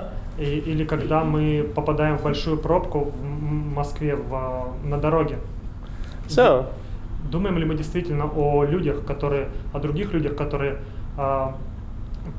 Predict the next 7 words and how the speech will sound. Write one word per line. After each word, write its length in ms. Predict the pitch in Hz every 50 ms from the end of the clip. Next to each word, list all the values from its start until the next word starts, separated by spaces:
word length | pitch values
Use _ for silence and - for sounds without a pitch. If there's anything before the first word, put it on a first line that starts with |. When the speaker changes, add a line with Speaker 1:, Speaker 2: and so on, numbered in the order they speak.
| - -
Speaker 1:
также 260 | 165 160 151 - -
попали 340 | - - - 151 147 147 143
в 80 | 147
пробку? 420 | - 151 151 151 - - - 139 151
Ну, 260 | 156 170 170 151 143 156
если 440 | 151 156 151 - - 156 151 151 151 151
исключить 480 | 147 - 160 151 - - 156 147 -